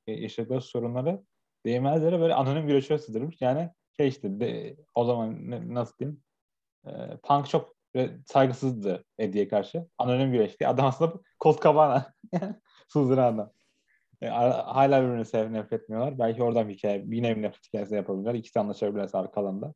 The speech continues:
Ya bilemiyoruz, belki de hiç birbirini sevmiyorlar bile.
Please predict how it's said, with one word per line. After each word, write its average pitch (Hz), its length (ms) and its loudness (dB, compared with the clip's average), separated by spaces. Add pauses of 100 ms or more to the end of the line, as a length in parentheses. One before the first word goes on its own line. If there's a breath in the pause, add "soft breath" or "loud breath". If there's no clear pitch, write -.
(840)
Ya 101 100 -8
bilemiyoruz, 107 400 -2
belki 95 220 -2
de 101 60 -2
hiç 92 120 -6
birbirini 101 220 -4
sevmiyorlar 98 540 -4
bile. 131 200 -6